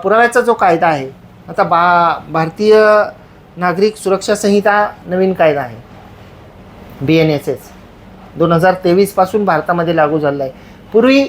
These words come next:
इंडियन एव्हिडन्स ॲक्ट होता, ज्याच्यातलं कलम एकशे एक होतं, burden of proof. तर या बर्डन म्हणजे जी व्यक्ती म्हणतो की एखादी फॅक्ट ही एक्झिस्टन्समध्ये आहे,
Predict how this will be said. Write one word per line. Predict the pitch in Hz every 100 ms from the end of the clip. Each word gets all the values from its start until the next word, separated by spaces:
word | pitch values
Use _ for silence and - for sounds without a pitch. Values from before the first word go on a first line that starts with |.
| -
इंडियन | 214 240 247
एव्हिडन्स | 226 202 180 170
ॲक्ट | 160 -
होता, | 147 131 127 - - - - 165
ज्याच्यातलं | 190 226 226
कलम | 226 220 214
एकशे | 202 - 196
एक | -
होतं, | 160 196
burden | 185 180 185
of | 180 175 -
proof. | 143 - - - - - -
तर | 214 233 240 240 247 247
या | 196 214
बर्डन | 208 208 220
म्हणजे | 214 202 208 240 247
जी | 196 170 240
व्यक्ती | 240 240 - 226
म्हणतो | 214 196 175 220
की | 226 240
एखादी | 202 196 220 233
फॅक्ट | 233 208 202 - 240
ही | 226 254 -
एक्झिस्टन्समध्ये | 175 160 214 - 208 190 180 156
आहे, | 131